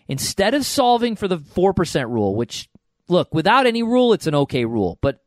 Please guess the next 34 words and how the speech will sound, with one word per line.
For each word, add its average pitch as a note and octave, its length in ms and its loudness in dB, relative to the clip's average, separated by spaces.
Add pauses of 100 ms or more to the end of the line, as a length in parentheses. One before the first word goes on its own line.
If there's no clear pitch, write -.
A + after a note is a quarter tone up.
it's - 340 -6
mediocre D#3 760 -2
at B2 180 -8
best. - 340 -8
It's C#3 180 -6
like G3 280 -2 (340)
buying G3+ 240 -2
Walmart G3+ 460 2
golf C#3+ 260 0
clubs A2+ 300 -2
and A#2+ 100 -8
thinking C3 280 -4
you're B2 120 -6
gonna A#2+ 140 -6
shoot A#2+ 280 -4 (140)
par. E2 380 -4
It D3+ 100 -2
ain't G3+ 180 0
gonna D3 140 -6
happen, A2+ 420 -10 (100)
okay? D3+ 360 -4 (420)
You D#3+ 120 -4
need G3 180 0
better D3 240 2
clubs. G#2+ 460 -6
You C#3 60 -8
probably D#3+ 240 0
need C#3+ 120 -2
a - 40 -4
few B2+ 180 -4
lessons, G2+ 420 -4
too. E2+ 280 -6
But D3 120 -6
nonetheless, C#3+ 640 -4